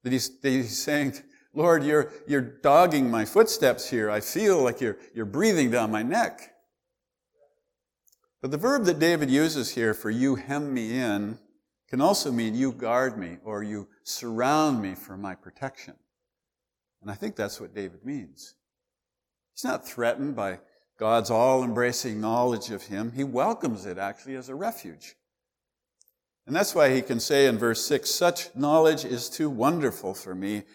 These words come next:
too lofty for me to attain." He's not resenting the all-seeing eye of, of God. Instead, he's amazed and he's grateful for God's supernatural intelligence that's far beyond anything he can imagine.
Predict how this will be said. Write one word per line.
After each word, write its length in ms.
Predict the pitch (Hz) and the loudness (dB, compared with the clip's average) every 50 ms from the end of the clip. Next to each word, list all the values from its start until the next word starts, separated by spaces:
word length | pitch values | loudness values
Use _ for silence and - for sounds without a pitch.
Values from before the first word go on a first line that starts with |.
| _ _ _ | _ _ _
too 160 | - 139 131 | 0 0 0
lofty 540 | 117 117 110 120 139 143 135 - - 104 90 | 0 0 0 -2 -2 -4 -6 -10 -14 -16 -18
for 180 | - - 98 | -16 -16 -16
me 320 | 87 101 117 113 95 87 - - _ _ _ | -12 -10 -8 -8 -8 -10 -12 -16 _ _ _
to 100 | - 92 | -18 -18
attain." 540 | 87 - - - 135 139 113 80 65 - _ _ _ _ _ _ _ _ _ _ _ _ _ _ _ _ _ _ _ _ _ _ _ _ _ _ _ _ _ _ _ _ | -18 -14 -12 -10 -8 -8 -8 -10 -12 -18 _ _ _ _ _ _ _ _ _ _ _ _ _ _ _ _ _ _ _ _ _ _ _ _ _ _ _ _ _ _ _ _
He's 120 | - 196 240 | -10 -8 -6
not 120 | 254 - | -4 -2
resenting 540 | 214 156 123 147 156 185 202 - 165 131 120 | -2 0 2 4 2 2 2 0 -2 -2 -2
the 100 | 117 117 | -2 0
all-seeing 680 | 117 131 139 139 139 135 - - 135 131 131 120 113 101 | 2 4 4 4 2 0 -2 -6 -6 -4 -4 -4 -4 -4
eye 280 | 104 113 117 123 139 | -4 -2 -2 0 0
of, 280 | 151 131 101 98 - - _ _ _ _ _ _ | -2 -2 -4 -6 -10 -16 _ _ _ _ _ _
of 180 | 101 95 98 _ | -18 -18 -10 _
God. 320 | 107 98 107 123 139 147 | -2 0 2 2 2 2
Instead, 400 | 135 131 - - - 196 214 185 | 0 -2 -2 0 0 2 2 2
he's 180 | 170 160 135 147 | 2 0 0 -2
amazed 520 | 147 135 151 170 190 196 190 185 190 175 | -2 -2 0 2 4 4 4 4 2 -2
and 100 | 165 156 | -4 -6
he's 140 | 151 139 - | -6 -8 -8
grateful 500 | - 135 151 175 190 - - 156 123 107 | -2 0 0 0 0 -2 -2 -4 -4 -4
for 180 | - - 123 120 | -4 -8 -12 -10
God's 360 | 117 147 143 147 139 127 - | -6 -4 -4 -4 -4 -4 -4
supernatural 960 | - - - 196 175 - 165 156 143 143 156 160 - - - 151 135 123 110 - - _ _ | -4 -4 -4 -6 -8 -8 -8 -8 -6 -6 -6 -6 -8 -8 -8 -6 -6 -6 -6 -10 -16 _ _
intelligence 840 | 113 117 104 - - 143 165 170 156 120 110 101 90 90 - - - | -8 -8 -8 -6 -4 -2 -2 0 -2 -2 -4 -8 -10 -10 -12 -10 -10
that's 200 | - 104 - - | -10 -10 -10 -12
far 440 | - - - 165 175 180 175 175 | -10 -4 0 2 4 4 4 4
beyond 400 | 156 135 123 123 110 101 104 101 - _ _ _ _ | 2 0 -4 -4 -6 -8 -8 -12 -14 _ _ _ _
anything 400 | 131 131 123 117 - 127 117 113 | -6 -4 -4 -4 -6 -8 -8 -8
he 120 | 107 110 104 | -8 -10 -12
can 200 | - - 104 98 | -12 -14 -14 -12
imagine. 420 | 92 92 90 87 80 - - _ | -10 -10 -10 -10 -12 -14 -20 _